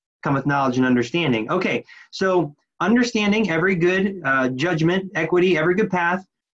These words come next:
um, that God can, will keep my way,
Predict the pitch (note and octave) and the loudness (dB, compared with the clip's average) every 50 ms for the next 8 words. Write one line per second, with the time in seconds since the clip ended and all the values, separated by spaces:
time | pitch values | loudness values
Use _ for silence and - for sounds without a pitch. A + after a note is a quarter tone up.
0 | _ _ _ _ C3 C3 C3 B2+ B2+ B2+ B2+ B2 B2 B2+ D3 D3 D3 C#3+ D#3 D#3 | _ _ _ _ -2 -2 0 2 4 4 2 2 0 0 -2 -2 -2 -2 -2 -2
1 | E3+ F3 E3 E3 C3+ C3+ C3 - - G3+ F#3+ F#3+ F3 F#3+ A3 G#3+ E3+ D3+ C#3+ D3 | -2 -2 -2 0 0 0 -2 -2 -2 -2 -2 0 0 0 0 0 0 0 0 0
2 | F3+ G3 F#3+ | 0 -2 -2